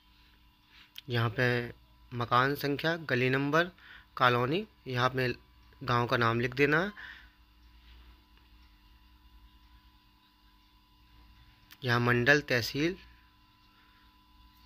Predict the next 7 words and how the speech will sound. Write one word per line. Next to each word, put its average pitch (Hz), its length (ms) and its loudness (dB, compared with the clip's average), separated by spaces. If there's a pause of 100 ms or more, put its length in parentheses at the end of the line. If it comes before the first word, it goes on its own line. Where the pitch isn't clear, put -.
(3000)
यहाँ 117 220 0
अपने 127 180 0
ज़िला 120 300 2 (540)
सिलेक्ट 139 320 2
कर 147 100 4
लेना 147 280 2
है 170 160 -4